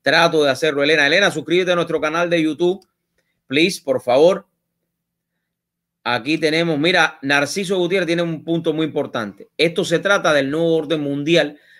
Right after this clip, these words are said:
romper familia para romper la sociedad, como rompieron los Castro y separarnos más".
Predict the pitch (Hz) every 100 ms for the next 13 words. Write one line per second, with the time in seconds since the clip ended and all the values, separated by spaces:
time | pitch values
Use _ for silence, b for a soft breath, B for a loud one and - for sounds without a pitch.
0 | B 131 127 135 170 165 165 165 180 165
1 | 131 127 120 110 120 120 156 156 147 -
2 | 117 131 175 - b b 139 131 123 127
3 | 113 160 165 147 - - 190 180 160 127
4 | 131 117 120 151 160 131 127 123